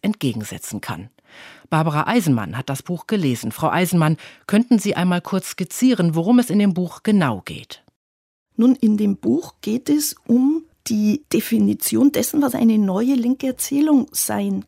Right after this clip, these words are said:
Speaker 2: könnte. Und zwar vor dem Hintergrund der beunruhigenden Präsenz rechter Erzählungen.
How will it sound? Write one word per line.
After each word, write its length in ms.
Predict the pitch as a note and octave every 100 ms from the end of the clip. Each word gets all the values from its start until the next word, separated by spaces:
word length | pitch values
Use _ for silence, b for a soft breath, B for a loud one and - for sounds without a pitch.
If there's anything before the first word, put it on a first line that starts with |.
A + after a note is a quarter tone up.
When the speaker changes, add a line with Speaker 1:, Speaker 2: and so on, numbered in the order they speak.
| -
Speaker 2:
könnte. 640 | A3 F#3+ F3+ - F#3 F#3+ -
Und 240 | G#3 -
zwar 460 | - G3 F#3+ G#3+ -
vor 200 | - G#3+
dem 200 | A#3 G3+
Hintergrund 600 | A3 A#3 B3 B3+ B3+ B3
der 100 | A#3
beunruhigenden 800 | A3+ - A3+ B3+ B3 B3 B3 A#3
Präsenz 580 | A3+ G#3+ F#3+ A3+ - F#3+
rechter 480 | F#3 - A3+ A3+
Erzählungen. 800 | G#3+ - B3+ C4 C#4 G3+ F#3+ G3+